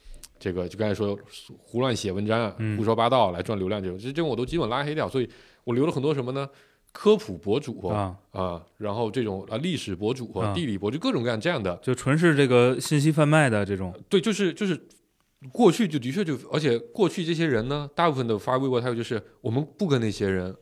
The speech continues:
Speaker 1: 一道，
Speaker 2: 哎。
Speaker 1: 我不表达任何这个公共事件的态度，
Speaker 2: 哎。
Speaker 1: 我就专注在我这个领域，
Speaker 2: 嗯。
Speaker 1: 我就是实事求是，
Speaker 2: 嗯。
Speaker 1: 有啥说啥。
Speaker 2: 嗯。
Speaker 1: 这里面竟然有不少人在这次都跳出来旗帜鲜明地说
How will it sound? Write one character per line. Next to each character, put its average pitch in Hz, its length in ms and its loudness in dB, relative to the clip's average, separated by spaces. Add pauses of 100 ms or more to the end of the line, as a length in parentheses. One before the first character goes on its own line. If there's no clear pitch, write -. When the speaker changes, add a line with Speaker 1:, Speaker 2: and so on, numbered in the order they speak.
(280)
Speaker 1:
一 107 80 -8
道， 98 420 0
Speaker 2:
哎。 107 100 4
Speaker 1:
我 104 60 4
不 175 100 0
表 117 180 4
达 98 140 2
任 127 180 -2
何 101 380 -2 (380)
这 101 160 -2
个 92 240 0
公 123 260 -2
共 120 160 0
事 - 160 -6
件 110 180 0
的 104 160 0
态 104 300 -2
度， 92 260 -12
Speaker 2:
哎。 - 40 -20 (200)
Speaker 1:
我 107 80 2
就 123 80 0
专 151 160 -2
注 156 100 0
在 139 120 2
我 95 120 -2
这 110 80 -2
个 135 80 -2
领 107 220 -6
域， 117 240 -6
Speaker 2:
嗯。 104 140 -2
Speaker 1:
我 110 80 2 (320)
就 101 100 -10
是 95 300 -6
实 - 180 -8
事 135 140 -2
求 107 120 -2
是， 120 340 -6
Speaker 2:
嗯。 110 100 -4
Speaker 1:
有 104 100 2
啥 107 160 -4
说 165 180 -4
啥。 - 240 -10
Speaker 2:
嗯。 95 220 -6 (380)
Speaker 1:
这 147 100 2
里 135 60 4
面 131 80 2
竟 147 100 2
然 143 80 6
有 - 20 2
不 139 140 0
少 117 140 2
人 113 100 2
在 120 100 4
这 135 160 2
次 120 140 0
都 117 100 4 (460)
跳 139 220 2
出 117 100 2
来 104 160 4 (400)
旗 131 300 -4
帜 160 180 0
鲜 170 180 4
明 156 140 -2
地 117 100 -2
说 117 240 -2